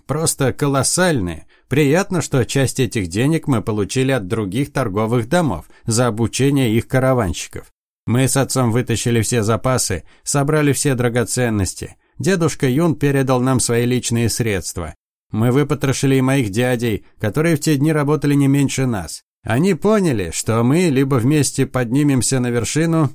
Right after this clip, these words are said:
либо вместе рухнем, потому отбросили старые обиды и изо всех сил старались помогать. Вот так Киньян получил долгожданные товары. Императору-то мы поставляли по старым ценам, а вот в лавках к тому времени цены значительно выросли.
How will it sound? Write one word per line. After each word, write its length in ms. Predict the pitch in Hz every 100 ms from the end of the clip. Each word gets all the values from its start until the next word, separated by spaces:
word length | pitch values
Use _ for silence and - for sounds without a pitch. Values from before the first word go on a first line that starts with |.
| -
либо 360 | 107 143 180
вместе 540 | 175 139 139 151 - 170
рухнем, 600 | 180 175 113 87 76 -
потому 380 | - 120 117 120
отбросили 540 | 151 101 127 131 143 143
старые 420 | - 117 110 101
обиды 540 | 95 120 156 135 101 - _
и 120 | 113
изо 200 | 117 127
всех 300 | - 175 151
сил 240 | - 160 143
старались 560 | - 117 110 113 107
помогать. 640 | - 107 107 98 82 - - _ _ _
Вот 400 | 104 98 160 185
так 280 | - 190 -
Киньян 460 | - 113 95 131 170
получил 500 | 135 104 - 147 165
долгожданные 800 | 147 127 127 87 110 110 117 117
товары. 600 | 147 143 113 87 82 73 - -
Императору-то 800 | 123 131 139 147 139 131 120 117
мы 140 | 107
поставляли 640 | 104 113 - 113 123 123
по 180 | 107 113
старым 420 | - 160 160 139
ценам, 460 | 101 113 90 80 69 -
а 140 | - 143
вот 200 | 175 139
в 40 |
лавках 460 | 117 143 156 165 -
к 60 |
тому 240 | - 131 127
времени 420 | 110 123 127 139
цены 340 | 131 113 110
значительно 680 | 117 127 117 107 92 113 139
выросли. 600 | 151 147 92 - 101 -